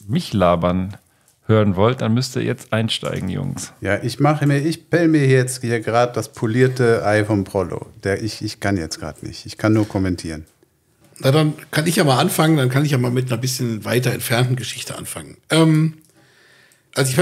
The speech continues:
Speaker 3: hab wieder eine, eine, eine Studie oder eine Umfrage. Das ist ja irgendwie, hatte ich ja in der letzten Folge auch schon zwei präsentiert. In der letzten Folge ging's ja eher um Autos, das lasse ich jetzt mal weg.
Speaker 2: Hast du auch Salz?
Speaker 3: Ähm, Salz hätte ich
Speaker 1: Du
Speaker 3: auch,
Speaker 1: Funz.
Speaker 3: aber <laughs> muss,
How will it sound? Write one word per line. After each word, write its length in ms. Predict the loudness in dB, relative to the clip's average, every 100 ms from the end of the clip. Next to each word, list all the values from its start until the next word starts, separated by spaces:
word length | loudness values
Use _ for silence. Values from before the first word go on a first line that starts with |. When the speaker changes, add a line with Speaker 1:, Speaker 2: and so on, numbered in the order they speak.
| 2
Speaker 3:
hab 140 | 2
wieder 140 | 0 0
eine, 340 | 0 -2 -4
eine, 280 | -4 -2 -2 -2
eine 120 | -2
Studie 460 | 0 0 0 2
oder 180 | 2 2
eine 80 | 2
Umfrage. 580 | 0 0 0 4 4 0 -6 -14
Das 160 | -10 -6
ist 120 | -6
ja 100 | -6
irgendwie, 400 | -4 -2 0 -2 -6 -16
hatte 140 | -12
ich 60 | -6
ja 80 | -4
in 60 |
der 120 | -2 -4
letzten 300 | -4 -6 -10
Folge 340 | -4 -2 -2
auch 140 | -4 -4
schon 360 | 0 0 0
zwei 380 | -4 -4 -2 -4 -8 -16 -16 -10
präsentiert. 420 | -4 0 2 2
In 40 | 4
der 100 | 2
letzten 160 | 2
Folge 180 | 2 4
ging's 200 | 4 2
ja 80 | 0
eher 160 | 0
um 120 | 0 0
Autos, 440 | -2 -2 -2 -2
das 160 | -4 -4
lasse 180 | -4
ich 80 | -2
jetzt 200 | -4 -4
mal 120 | -4
weg. 220 | -2 -4 -8 _ -4
Speaker 2:
Hast 160 | -2
du 60 | 0
auch 80 | 0
Salz? 500 | 2 2 2 -4 -14 _ _
Speaker 3:
Ähm, 500 | -4 -2 0 -2 -4 -6 -18 -10
Salz 420 | -2 -2 -2 -2
hätte 200 | -4 -2
ich 80 | 2
Speaker 1:
Du 100 | 2
Speaker 3:
auch, 40 |
Speaker 1:
Funz. 400 | 4 2 2 -2 -8 -18
Speaker 3:
aber 340 | -8 -4 -4 -4 -8 -12 -8 -4 -4 -4 -4 -4 -4
<laughs> 1040 | -6 -8 -12 -10 -8 -8 -8 -16 -18 -18 -6
muss, 260 | -4 -2